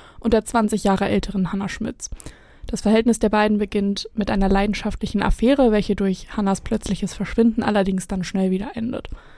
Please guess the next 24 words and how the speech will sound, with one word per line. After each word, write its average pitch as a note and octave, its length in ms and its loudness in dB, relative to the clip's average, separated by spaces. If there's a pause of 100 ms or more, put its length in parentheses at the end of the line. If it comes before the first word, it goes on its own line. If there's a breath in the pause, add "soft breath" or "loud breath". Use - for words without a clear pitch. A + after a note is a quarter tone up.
(220 loud breath)
Einige A3+ 320 4
Jahre G#3 160 0
später C4+ 400 2
treffen A3 280 0
sich G#3+ 140 -2
die G3+ 100 -4
beiden G3 280 2
in G3+ 80 -2
einem G3+ 180 -2
völlig G#3 320 -2
anderen G3+ 300 -2
Zusammenhang G#3 640 -4
wieder. - 280 -6 (500 soft breath)
Er A3 60 4
ist - 160 0
Jurastudent C#4 680 4
und G3+ 160 2
sie G#3+ 100 2
ist - 160 -4
die - 80 -2
Angeklagte A3 560 2
in G#3 100 2
einem G3 200 0
Gerichtsprozess G#3+ 800 -2